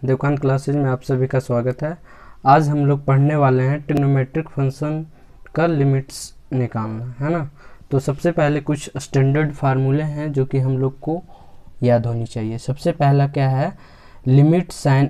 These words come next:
x by x, x tends to zero, ये वन होगा, ठीक है। यहाँ पे दूसरा, limit tan x by x, x tending to zero हो तब वन होगा, है ना।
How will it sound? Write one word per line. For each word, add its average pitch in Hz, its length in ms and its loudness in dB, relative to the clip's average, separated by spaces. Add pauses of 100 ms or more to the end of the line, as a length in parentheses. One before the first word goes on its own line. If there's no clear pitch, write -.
(120)
x 156 280 0
by 135 160 4 (160)
x, 156 220 -6 (100)
x 143 300 -2
tends 135 420 2
to 156 220 0
zero, 127 340 0 (300)
ये 170 160 2 (340)
वन 107 200 -4
होगा, 104 360 -8 (280)
ठीक 139 160 2
है। 175 120 2 (680)
यहाँ 139 180 4
पे 147 160 2
दूसरा, 156 460 2 (320)
limit 165 360 6 (120)
tan 143 220 6 (200)
x - 260 2 (140)
by 135 160 6 (160)
x, 170 200 -2 (180)
x 170 260 4 (100)
tending 151 480 2
to 143 120 2
zero 143 380 2 (500)
हो 185 200 0 (300)
तब 202 200 6 (280)
वन 120 260 0
होगा, 107 380 -8 (400)
है 165 140 0
ना। 185 140 2